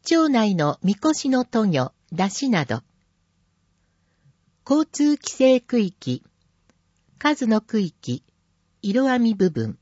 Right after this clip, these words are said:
色網部分は、朱色に近い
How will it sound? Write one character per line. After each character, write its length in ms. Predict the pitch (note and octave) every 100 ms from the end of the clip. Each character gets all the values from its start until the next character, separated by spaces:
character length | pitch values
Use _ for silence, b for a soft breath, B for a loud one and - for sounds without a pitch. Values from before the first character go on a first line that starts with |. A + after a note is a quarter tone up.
| _ _ _ _ _ _ _ _ _ _ _ -
色 240 | A3 D4
網 220 | C#4+ C#4+
部 160 | C4 B3+
分 260 | G#3 F#3
は、 220 | D3+ D3 D3+ b b b -
朱 200 | - B3+
色 240 | C#4 C#4
に 160 | B3+ A#3+
近 340 | - - B3
い 240 | G#3 A2